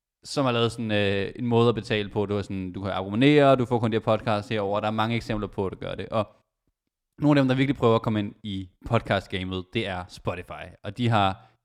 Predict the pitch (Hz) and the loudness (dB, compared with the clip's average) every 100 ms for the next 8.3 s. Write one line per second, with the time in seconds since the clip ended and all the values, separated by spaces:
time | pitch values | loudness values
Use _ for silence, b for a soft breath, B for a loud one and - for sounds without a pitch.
0 | _ _ - 135 - 123 117 - 190 - | _ _ -6 -6 -4 -8 -8 -8 -10 -8
1 | - 139 139 135 139 160 151 151 143 175 | -6 -4 -4 -4 -6 -8 -6 -6 -4 -4
2 | 143 147 143 139 - 135 127 131 131 127 | -4 -4 -4 -6 -12 -12 -2 0 0 -2
3 | - 117 113 123 - - 113 110 - 127 | 2 4 6 2 0 -4 0 0 0 0
4 | 104 95 98 98 98 95 92 - 113 104 | 0 -2 -6 -6 -4 -4 -4 -6 -6 -6
5 | 113 110 - 98 95 95 - 113 113 110 | -6 -10 -10 -8 -8 -12 -18 -8 -6 -6
6 | 101 110 - 107 98 110 117 113 110 104 | -6 -6 -4 -4 -4 -4 -6 -4 -4 -4
7 | 98 95 92 b b 127 117 120 104 98 | -2 -2 -4 b b -4 -2 -2 -2 -2
8 | 98 95 | -2 -2